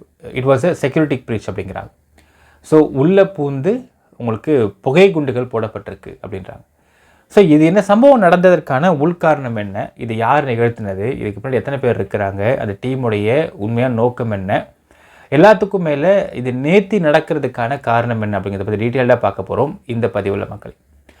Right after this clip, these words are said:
நேத்து காலையில பார்லிமெண்ட் கூடுது. So, நேத்து பார்த்தீங்கன்னா, உங்களுக்கு தர்டீன் டுவெல் டூ தௌசண்ட் டுவெண்ட்டி த்ரீ.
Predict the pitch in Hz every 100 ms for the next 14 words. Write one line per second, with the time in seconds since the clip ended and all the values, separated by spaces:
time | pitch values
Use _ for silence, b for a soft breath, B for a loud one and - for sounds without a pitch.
0 | b b b b 165 254 - 226 254 -
1 | 143 143 139 175 139 139 131 120 110 107
2 | 92 127 190 - _ - 120 123 135 131
3 | 135 131 127 151 117 104 139 101 92 -
4 | _ 135 - 156 156 151 131 127 127 120
5 | 117 117 120 117 107 98 - 104